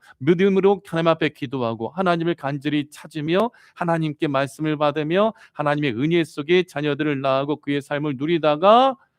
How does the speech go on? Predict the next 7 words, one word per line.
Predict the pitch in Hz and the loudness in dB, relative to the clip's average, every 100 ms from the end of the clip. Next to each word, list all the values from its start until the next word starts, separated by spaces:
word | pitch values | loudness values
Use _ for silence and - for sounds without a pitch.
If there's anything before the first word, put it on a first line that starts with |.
| _ | _
그는 | 139 135 127 - _ _ | -4 -2 -2 -6 _ _
삼백육십오 | - - 165 156 156 123 113 - 127 117 131 | -12 -6 -4 -4 -4 -6 -8 -8 -4 -2 -2
세, | - 92 - _ _ _ _ | -6 -14 -14 _ _ _ _
삼백육십오 | - - 151 156 139 135 170 147 170 | -10 -4 0 0 -2 -4 -4 2 2
세를 | 165 156 160 | 2 2 0
살고 | 151 - 208 196 190 247 311 | 0 0 2 2 4 2 0
하나님이 | - 156 135 123 123 185 233 | -4 0 0 0 0 0 -2